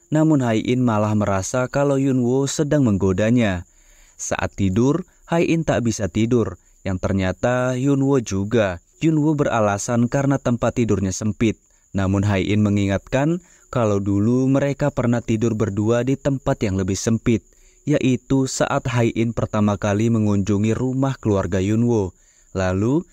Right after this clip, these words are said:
Hai In malah menawarkan apakah Yunwoo ingin berpelukan. Yunwoo sangat kaget,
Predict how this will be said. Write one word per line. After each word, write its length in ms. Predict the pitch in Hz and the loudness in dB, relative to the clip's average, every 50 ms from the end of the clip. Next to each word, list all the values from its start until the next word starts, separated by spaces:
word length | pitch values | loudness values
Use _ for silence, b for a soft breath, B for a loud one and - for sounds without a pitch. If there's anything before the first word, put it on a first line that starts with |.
| b b b b - | b b b b -2
Hai 160 | 165 170 - | -2 0 0
In 240 | - 143 156 156 160 | 0 0 0 2 2
malah 320 | 151 139 127 123 123 123 | 2 2 2 2 2 2
menawarkan 720 | 120 117 113 113 107 107 107 104 101 - 117 120 127 123 - - | 2 2 2 2 2 2 0 0 -2 -2 -2 0 0 -2 -2 -4
apakah 640 | 107 95 - - 90 87 - - 123 139 151 - b b b b b b b b | -6 -4 -4 -4 -4 -4 -4 -4 -4 -4 -4 -6 b b b b b b b b
Yunwoo 480 | - 160 180 175 170 151 139 143 143 | 0 0 2 2 2 2 2 2 2
ingin 320 | - 135 127 123 131 131 127 | 2 2 2 2 2 2 2
berpelukan. 800 | 113 95 - - 95 95 101 110 - - 123 110 101 92 90 87 b b b b b b b b b _ | 2 0 0 0 0 2 2 0 0 0 -2 0 0 -2 -4 -6 b b b b b b b b b _
Yunwoo 480 | - 170 180 175 170 156 139 123 123 123 | 0 0 0 0 0 2 2 2 0 0
sangat 320 | - 135 110 104 104 98 - | -2 -2 0 0 0 -2 -2
kaget, 440 | - 98 95 95 92 117 123 127 | -2 -2 -2 0 0 0 0 -2